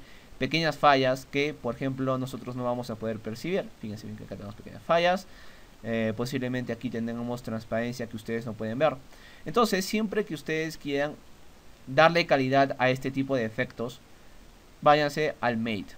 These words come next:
¿ok? Al Mate Controls. Entonces, fíjense bien que yo aquí voy a entrar en una visualización de mate. De hecho, esta técnica también nos va a servir para lo que es, eh, es chroma key. O sea, vamos a poder crear mates, eh, de ciertas situaciones que queramos hacer. Entonces, eh, bien, fíjense bien que acá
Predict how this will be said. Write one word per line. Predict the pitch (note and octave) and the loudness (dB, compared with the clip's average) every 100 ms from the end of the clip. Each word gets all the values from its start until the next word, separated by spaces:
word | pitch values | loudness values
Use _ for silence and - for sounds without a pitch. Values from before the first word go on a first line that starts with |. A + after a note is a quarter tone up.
| - | -14
¿ok? | - F3 | -8 -4
Al | C3 | -2
Mate | C3 C3+ | 0 0
Controls. | C3 A2+ A2 G#2+ - | 0 -2 -2 -8 -6
Entonces, | C#3+ F3+ F#3 F3+ | -4 -2 -2 -4
fíjense | A3 A3+ G3 | -4 -2 -2
bien | F3 | -4
que | E3+ C#3+ | -6 -2
yo | D3 | 2
aquí | D#3 D#3 | 2 2
voy | D#3 D3+ | -2 -2
a | |
entrar | C#3+ C#3+ D3+ - | -2 2 2 2
en | - C3+ | -6 -4
una | C#3+ | -2
visualización | D3 C#3 C3 A#2 A#2 C3 B2+ | 0 -2 -4 -6 -8 -6 -6
de | A2 | -2
mate. | B2 D3 G#2 - - - - - | -2 -2 -4 -12 -18 -20 -16 -2
De | F#3 A#3 | 2 2
hecho, | G3+ F#3 | 2 -2
esta | F3+ E3+ | 0 -2
técnica | F3+ F#3 G3 F#3+ F3+ | -2 -4 -6 0 0
también | D#3 C#3 D3+ | 2 -2 -2
nos | D3 | -4
va | D3+ | -4
a | |
servir | D3+ C#3+ C#3 | -4 -4 -2
para | C#3 B2 | 0 0
lo | A#2+ | -2
que | A#2+ | -6
es, | B2 | -4
eh, | B2+ B2+ G#2+ F2+ G2 D2+ G#2+ | -2 -2 -4 -4 -4 -2 -4
es | - | -2
chroma | C#3 C#3+ C3 | 0 2 0
key. | C3 F#3 A2+ | -2 -4 -4
O | |
sea, | A2+ G#2+ G#2+ | -6 -6 -4
vamos | A#2 C3 | -2 -4
a | C3+ | -4
poder | B2+ C3 | -4 -2
crear | B2 A#2+ | -2 -2
mates, | A#2+ C3+ C#3 A#2 A2+ - | 0 -2 -2 -6 -8 -8
eh, | A2 G#2+ | -8 -6
de | A2 | -8
ciertas | A#2 A#2+ B2 A#2+ | -6 -4 -4 -6
situaciones | G#2+ G#2+ B2 A#2 | -8 -8 -8 -8
que | A#2+ A2 | -10 -8
queramos | A2 A2+ A2+ | -4 -4 -6
hacer. | - G#3 - - - - - - - - | -4 -4 -4 -14 -18 -18 -18 -18 -18 -6
Entonces, | E3 G#3+ F#3 F#3 F#3 - | 4 6 6 2 0 -2
eh, | D3+ D3+ D3 D3 D3 | 4 6 6 6 2
bien, | E3+ F3 | 0 -6
fíjense | E3 F#3+ G#3 G#3 | -6 -2 0 0
bien | F3+ F3+ | -2 -4
que | D3+ | 0
acá | D#3 E3 | 2 2